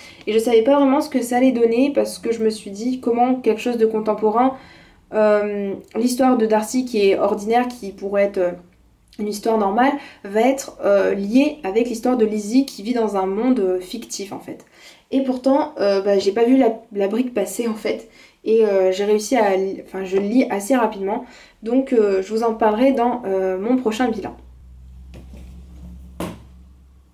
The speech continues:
Donc voilà pour, euh, les romans que je lis,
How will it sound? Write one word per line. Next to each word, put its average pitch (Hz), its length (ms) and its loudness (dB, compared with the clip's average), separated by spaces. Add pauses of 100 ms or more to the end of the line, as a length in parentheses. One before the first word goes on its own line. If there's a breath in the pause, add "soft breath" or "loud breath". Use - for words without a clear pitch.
(1400 soft breath)
Donc 233 120 -4
voilà 302 280 4
pour, 294 400 0
euh, 202 60 4
les 262 120 4
romans 285 400 4
que 262 180 0
je 220 140 0
lis, 262 440 0